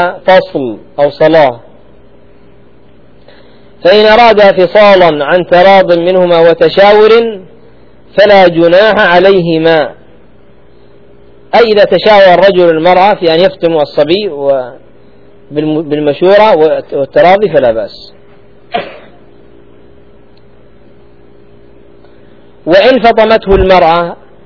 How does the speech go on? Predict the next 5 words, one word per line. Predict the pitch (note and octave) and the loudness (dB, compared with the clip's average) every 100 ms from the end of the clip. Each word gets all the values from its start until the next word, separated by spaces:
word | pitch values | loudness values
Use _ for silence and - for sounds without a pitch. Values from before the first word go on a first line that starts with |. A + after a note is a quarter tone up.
| - - _ - - - - | -20 -20 _ -20 -20 -20 -2
فلا | A3 A#3 A#3 | 0 2 2
يستطيع | A3+ A3 - - G3 G3 A3 G3 F#3 | 2 0 -2 -2 -2 0 0 2 0
الأب | F#3 F#3 A3+ F#3+ | 0 0 0 0
أن | G3+ G#3 | -2 0
يجبر، | A3+ A3+ F3 F3+ F#3 D3 | 0 -2 -2 0 2 0